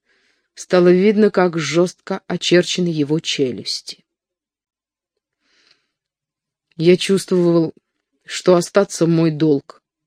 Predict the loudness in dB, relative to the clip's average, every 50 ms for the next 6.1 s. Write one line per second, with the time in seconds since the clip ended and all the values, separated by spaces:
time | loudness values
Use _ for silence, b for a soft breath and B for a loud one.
0 | _ _ _ _ _ _ _ _ _ _ _ _ _ _ _ _ _ _ 2 2
1 | 2 2 2 0 0 0 0 -2 -4 -6 -6 -10 _ _ _ _ _ _ _ _
2 | _ _ _ _ _ _ _ _ _ _ _ _ _ _ _ _ _ _ _ _
3 | _ _ _ _ _ _ _ _ _ _ _ _ _ _ -12 -10 0 2 2 2
4 | 2 -2 -8 _ _ _ 0 0 0 2 2 2 2 2 2 2 2 0 0 2
5 | 2 2 2 2 -4 -2 0 0 0 0 -2 -2 -4 -4 -4 -4 -4 -8 -10 -14
6 | -16